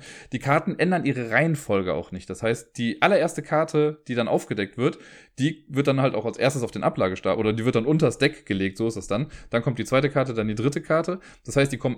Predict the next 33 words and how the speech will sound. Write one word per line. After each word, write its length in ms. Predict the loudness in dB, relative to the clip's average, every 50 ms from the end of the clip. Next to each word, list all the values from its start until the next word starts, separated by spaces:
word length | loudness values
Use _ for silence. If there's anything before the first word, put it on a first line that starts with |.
| 0
immer 340 | 0 2 4 4 4 2 2
in 80 | 0 0
der 120 | 0 2
gleichen 340 | 4 4 4 4 2 0 -2
Reihenfolge 500 | 0 2 2 2 2 0 0 0 0 0
wieder 160 | -2 -2 0
raus. 380 | 2 2 2 2 2 0 -4 -12 -20 -20 -20 -20 _ _ _ _ _ _ 2
Da 120 | 4 4
es 120 | 4 2 0
aber 160 | -2 -4 -4
vierzehn 480 | -6 -4 -2 -2 -2 0 0 -2 -2 0
Karten 340 | 0 0 0 2 0 -2
sind 160 | -2 -2 0 0
und 80 | -2
immer 140 | -2 -2 0
drei 200 | 2 2 2 2
Karten 380 | 2 0 0 0 0 -2 -4 -4
draußen 320 | -2 -2 -2 -2 -2 -2
sind, 160 | -2 -2 -4
ist 160 | -4 -8 -10
die 60 | -10 -10
Zusammenstellung 680 | -6 -2 2 2 4 4 2 2 2 2 2 2 2
dann 140 | 0 -2 0
irgendwann 320 | 2 2 2 2 2 0
ein 80 | 0 -2
bisschen 240 | -4 -6 -6 -8 -8
anders. 480 | -8 -6 -6 -6 -8 -10 -14 -18 _ _ -20 -20 -20 -20 -20 -20 -20 -20 _ _ _ _ _
Das 120 | -6 -6 -2
Spiel 240 | 2 2 4 4 4
geht 200 | 4 2 2 4
so 180 | 6 6 6
lange, 360 | 6 6 4 2 2 0 -2
bis, 520 | 0 2 4 4 4 4 0 -6 -8 -14